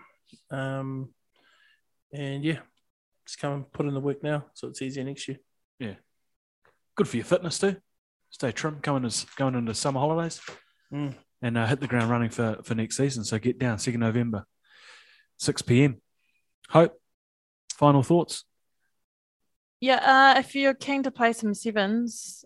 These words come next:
Speaker 3: uh, you're a girl and you're over eighteen, um, just let me or Lard know. I'm trying to put together a team to play in the comp. And other than that,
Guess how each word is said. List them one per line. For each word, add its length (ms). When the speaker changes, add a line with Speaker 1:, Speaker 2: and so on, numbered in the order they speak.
Speaker 3:
uh, 500
you're 180
a 40
girl 580
and 120
you're 100
over 140
eighteen, 560
um, 320
just 200
let 120
me 120
or 60
Lard 240
know. 80
I'm 240
trying 160
to 80
put 140
together 280
a 40
team 440
to 80
play 160
in 80
the 40
comp. 360
And 600
other 180
than 200
that, 220